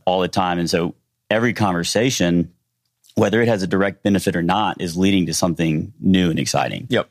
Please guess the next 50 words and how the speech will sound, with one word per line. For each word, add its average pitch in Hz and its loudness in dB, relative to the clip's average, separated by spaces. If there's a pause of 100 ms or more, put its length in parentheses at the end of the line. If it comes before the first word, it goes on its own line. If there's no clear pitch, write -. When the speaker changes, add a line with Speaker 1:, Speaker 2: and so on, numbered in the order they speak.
(140)
Speaker 1:
And 95 2
it's 90 0
just 117 0
a 113 2
matter 98 2
of 90 -6
time 90 -2
until 90 0
one 87 2
of 85 0
those 80 0
is 80 -6
the 71 -4
right 69 0 (180)
fit. - -4 (440)
And 90 0
so 85 0
not 101 0
only 104 2
did 90 -2
that 95 0
work 95 -2
in 95 2
recruiting, 92 2
you 85 2
get 107 0
here, 95 2
now 92 2
you 110 0
want 98 2
to 90 2
be 78 0
a 65 -4
part 101 -4
of 76 -8
that, 50 -6
you, 87 -2
right? 87 0
I 80 -2
mean, 92 2
it's 87 -2
a 82 -2
culture, 92 -2
it's 80 -4
a 87 2
mindset, 85 0
and 82 0
you 92 4
want 85 2
to, 76 -4